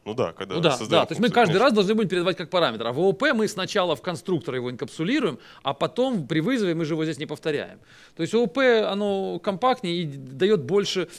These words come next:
Speaker 2: на мой взгляд, оно более интуитивно, понятнее человеку, чем функциональное. Функциональное оно больше для про-, таких, для, для программистов, а для таких уже серьёзных программистов, <laughs> а, у которых голова именно программирует. А О О П это,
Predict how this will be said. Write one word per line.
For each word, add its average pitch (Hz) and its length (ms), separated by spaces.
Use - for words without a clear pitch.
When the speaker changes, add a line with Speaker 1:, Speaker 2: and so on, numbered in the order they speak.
Speaker 2:
на 160 120
мой 254 160
взгляд, 208 160
оно 190 100
более 196 400
интуитивно, 185 640
понятнее 165 460
человеку, 160 460
чем 143 160
функциональное. 117 680
Функциональное 214 460
оно 196 100
больше 170 260
для 156 120
про-, 131 160
таких, 131 240
для, 123 160
для 131 220
программистов, 151 600
а 123 220
для 131 140
таких 127 240
уже 110 220
серьёзных 156 600
программистов, 120 560
<laughs> - 20
а, 170 220
у 135 80
которых 170 260
голова 170 360
именно 156 180
программирует. 165 640
А 156 100
О 190 200
О - 20
П 330 140
это, 254 320